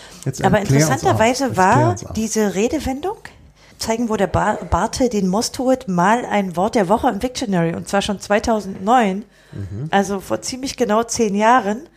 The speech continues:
Speaker 2: Und da haben sie so ungefähr drei Dutzend Erklärungsmodelle, wo es herkommt. Und die sind auch nicht gut sortiert.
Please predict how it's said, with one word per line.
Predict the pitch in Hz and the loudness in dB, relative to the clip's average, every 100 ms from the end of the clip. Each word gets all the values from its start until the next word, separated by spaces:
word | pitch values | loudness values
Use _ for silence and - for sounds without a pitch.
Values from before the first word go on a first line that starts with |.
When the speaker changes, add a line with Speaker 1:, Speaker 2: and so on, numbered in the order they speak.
| _ _ _ | _ _ _
Speaker 2:
Und | - 208 | -8 -2
da | 214 | 0
haben | 208 254 330 240 | 2 0 -2 -4
sie | 226 | -2
so | 220 226 | 0 -2
ungefähr | 247 285 - 277 254 | -2 -6 -4 0 0
drei | 247 - 247 | 0 0 -2
Dutzend | 254 277 - 240 | -2 -4 -6 -6
Erklärungsmodelle, | 220 - 262 254 - 226 208 196 | -6 -2 -2 -2 -4 -2 0 0
wo | |
es | 202 - | -2 0
herkommt. | 233 226 180 156 165 - _ _ _ | 0 0 -4 -4 -8 -16 _ _ _
Und | 220 | 2
die | 226 | 2
sind | 262 | 2
auch | 277 | 0
nicht | 240 - | 0 -2
gut | 247 | -4
sortiert. | 226 - 214 156 | -4 0 0 0